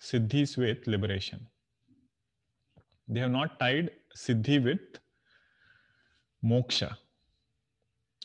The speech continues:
Otherwise, we will struggle all the time. You know, we will feel that, you know, some kind of experience should come, some kind of unique experience should come, and we can keep waiting.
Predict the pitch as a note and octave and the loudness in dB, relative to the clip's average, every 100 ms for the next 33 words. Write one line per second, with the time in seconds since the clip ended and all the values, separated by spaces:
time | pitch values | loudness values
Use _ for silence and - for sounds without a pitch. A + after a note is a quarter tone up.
0 | - B2 D3+ F3+ D#3 E3 - A#2 C3+ D3+ | 0 2 2 2 2 2 2 2 4 4
1 | A2+ B2+ B2+ G2+ G2 G#2+ _ _ _ _ | 2 2 0 -2 -6 -10 _ _ _ _
2 | _ - B2 B2 A#2+ A#2+ - B2 A#2+ A2+ | _ -8 -2 0 2 0 0 2 2 0
3 | A#2 A2+ B2 - C3 C3 C3 C3 B2 G#2 | 0 -2 -4 -2 -4 0 0 0 -2 -4
4 | - B2+ B2+ B2 A#2+ G2+ D3+ D#3+ A2+ _ | 0 2 2 0 -4 -4 -4 -4 -6 _
5 | _ _ _ - A2+ G#2+ A#2 A#2+ B2+ F#3 | _ _ _ -6 -6 0 0 2 0 -4
6 | - _ _ _ _ _ _ _ _ _ | -10 _ _ _ _ _ _ _ _ _
7 | - B2 D3 G3+ F3+ C#3 - B2+ B2+ A2+ | 0 4 8 6 6 2 4 4 6 4
8 | A2 G2+ G#2+ E3+ - _ _ _ _ _ | 0 -2 -4 -4 -6 _ _ _ _ _
9 | F#3+ G#3 A3+ G3+ G3 D#3+ A2 F#2+ F#2 | 0 2 4 4 4 2 2 0 -6